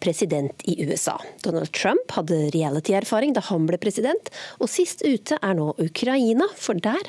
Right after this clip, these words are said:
har en komiker og T V-skuespiller blitt president. Hans eneste politiske erfaring er å ha spilt president i en, eh, T V-serie. Hmm,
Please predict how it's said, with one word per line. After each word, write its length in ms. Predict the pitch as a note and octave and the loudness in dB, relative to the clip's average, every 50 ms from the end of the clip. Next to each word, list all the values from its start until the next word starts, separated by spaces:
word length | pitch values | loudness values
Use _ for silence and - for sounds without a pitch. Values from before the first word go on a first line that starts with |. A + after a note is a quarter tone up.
| - - | -6 -4
har 120 | F#3+ F3+ | -2 0
en 120 | G3+ A3+ B3+ | 0 -2 -2
komiker 640 | - - - A#3+ G3 F#3 F3 F#3 F#3+ - C4 C4 C#4 | -4 -4 -4 0 2 2 2 0 0 -2 -2 0 0
og 80 | C4+ | 0
T 120 | - B3 F3+ | 0 -2 -2
V-skuespiller 580 | D3+ D#3+ - - F#3+ E3+ - - G#3 G3+ A#3+ A3 - - | -2 -2 -2 -2 -2 -2 0 -4 0 0 0 -4 -2 -8
blitt 300 | - - - - - - _ _ | -10 -10 -10 -16 -18 -18 _ _
president. 560 | - F3+ - - F#3+ - - _ - - - - - - - - - - - - | -4 -2 -2 0 -2 -4 -6 _ -16 -18 -18 -12 -10 -8 -8 -8 -8 -10 -2 0
Hans 300 | B3+ D#4 E4+ E4 - - | 2 2 2 0 0 -2
eneste 340 | D#4+ C#4+ A#3+ G#3+ - - B3+ | 0 0 0 0 -2 -4 -2
politiske 480 | - C#4 A#3+ G#3+ - A#3 - - B3 B3 | 0 0 0 0 0 -4 -2 -2 -4 -4
erfaring 400 | - - F3 E3 F#3 C#4+ F4+ D#4+ | -2 -4 -4 -2 0 0 0 0
er 140 | A3 E3+ F3 | 0 0 0
å 160 | G3 G3 F3 | 0 0 0
ha 80 | E3+ | -2
spilt 500 | F3+ - - - - - G#3+ - - - | -2 -6 -8 -4 -2 -2 -2 -2 -6 -6
president 540 | - D4 C#4+ C#4 F4 E4 D#4 G4+ G#4 - - | -4 -4 -4 -2 -2 -2 -2 -2 -2 -2 -2
i 100 | C#4 B3+ | -2 0
en, 160 | B3+ B3+ B3 | 0 0 0
eh, 160 | B3+ B3+ B3+ B3+ | 0 0 0 -2
T 180 | B3+ - A3 | -2 -2 -2
V-serie. 380 | F#3+ G3 F#3 - G#3 G#3+ D4+ G#4 F#4 - _ _ _ _ _ _ _ _ _ - - | 0 -2 -2 0 0 0 0 -2 -4 -8 _ _ _ _ _ _ _ _ _ -10 -4
Hmm, 380 | - D#3+ D#3 D3 B2+ - - | -2 0 0 0 -2 -4 -8